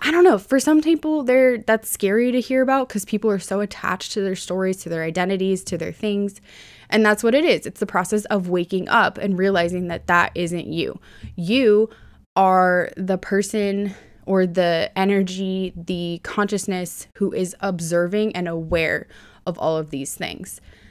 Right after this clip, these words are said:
And mindfulness and meditation is a way to reconnect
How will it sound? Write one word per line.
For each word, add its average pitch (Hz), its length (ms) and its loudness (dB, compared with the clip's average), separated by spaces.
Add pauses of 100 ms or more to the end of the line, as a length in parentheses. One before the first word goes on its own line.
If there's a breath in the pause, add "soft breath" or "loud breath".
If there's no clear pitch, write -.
(240 soft breath)
And 185 500 0 (500)
mindfulness 208 760 0
and 196 160 -4
meditation 190 580 -4
is 180 160 -6
a 185 100 -2
way 175 540 -6
to 180 840 -2 (460 loud breath)
reconnect 190 1040 -4